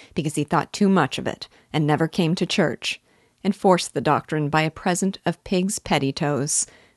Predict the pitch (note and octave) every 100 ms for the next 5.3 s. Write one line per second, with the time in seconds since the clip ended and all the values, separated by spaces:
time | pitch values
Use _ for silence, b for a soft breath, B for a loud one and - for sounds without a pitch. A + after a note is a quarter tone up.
0 | b F#3 G3 G#3+ - F3 D3 C#3+ C3 A#2+
1 | B2+ - C#3+ E3 E3+ F3 F#3 D#3 - -
2 | E3 F#3 G3 E3 D#3 D#3 D#3 E3+ C#3 B2+
3 | C#3 - C3+ C#3 - B - F3 D#3+ D3
4 | - - D#3+ C#3 B2+ E3 D#3 - C3+ D3
5 | - G2 F#2